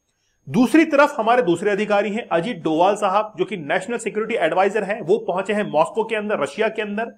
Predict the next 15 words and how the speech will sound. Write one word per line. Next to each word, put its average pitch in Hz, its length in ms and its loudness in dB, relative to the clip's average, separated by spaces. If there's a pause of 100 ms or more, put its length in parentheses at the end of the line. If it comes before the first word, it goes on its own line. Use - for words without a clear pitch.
(640)
वहां 185 200 6
पर 254 160 6
क्यों 262 300 2
गए 254 160 6
हैं? 262 220 -4
क्योंकि 247 240 -8
वहां 202 260 0
पर 254 200 0
दूसरे 233 340 -2
देशों 226 280 0
के, 180 140 -2
ब्रिक्स 175 520 -2 (120)
जो 220 100 -2
कंट्रीज 226 520 -2
हैं, 190 240 -8